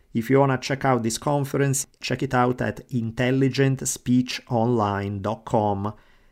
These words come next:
and, uh, you can use the coupon code fire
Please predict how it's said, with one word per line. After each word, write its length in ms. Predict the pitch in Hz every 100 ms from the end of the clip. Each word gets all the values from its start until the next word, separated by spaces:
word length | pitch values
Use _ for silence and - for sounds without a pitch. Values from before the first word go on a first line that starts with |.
| -
and, 440 | 107 101 101 101
uh, 100 | 101
you 200 | 98 110
can 240 | 113 110 107
use 400 | 110 110 95 101
the 360 | 101 98 95
coupon 400 | - 127 127 123
code 420 | - 135 117 107
fire 720 | - - 104 104 120 131 147